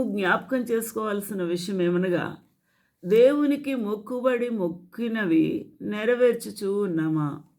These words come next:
మొదటి పాయింట్. రెండవది, మనల్ని మనము ప్రతిష్ఠించుకుంటున్నామా మన బిడ్డల్ని? మూడవది, మనల్ని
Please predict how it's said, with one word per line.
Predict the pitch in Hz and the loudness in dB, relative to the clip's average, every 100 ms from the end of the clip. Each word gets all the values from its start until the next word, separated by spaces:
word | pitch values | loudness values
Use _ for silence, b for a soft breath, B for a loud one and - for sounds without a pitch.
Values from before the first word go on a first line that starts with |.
| _ _ _ _ _ _ _ _ _ - | _ _ _ _ _ _ _ _ _ -6
మొదటి | 175 170 175 - 180 | -2 -2 -2 -6 -6
పాయింట్. | 175 190 - 147 - _ _ _ _ _ _ _ _ - 202 | -4 -4 -6 -10 -14 _ _ _ _ _ _ _ _ -6 2
రెండవది, | 247 262 277 262 240 233 214 | 4 6 6 6 2 -2 0
మనల్ని | 202 226 233 220 | 0 0 -2 -2
మనము | 208 196 185 | -2 -2 -4
ప్రతిష్ఠించుకుంటున్నామా | - 190 233 226 226 208 - 156 165 - 160 165 156 160 170 | -4 -4 -6 -8 -8 -8 -6 -6 -6 -4 -2 0 2 2 0
మన | 170 170 165 | -2 -2 -2
బిడ్డల్ని? | 151 151 135 - - _ _ _ _ _ _ _ _ _ _ _ _ _ 185 | 0 0 -2 -4 -12 _ _ _ _ _ _ _ _ _ _ _ _ _ -4
మూడవది, | 208 254 254 202 180 190 165 139 - - _ _ _ _ _ _ _ _ 165 196 | 2 6 6 4 4 4 4 2 -4 -16 _ _ _ _ _ _ _ _ -6 -2
మనల్ని | 226 247 | 0 0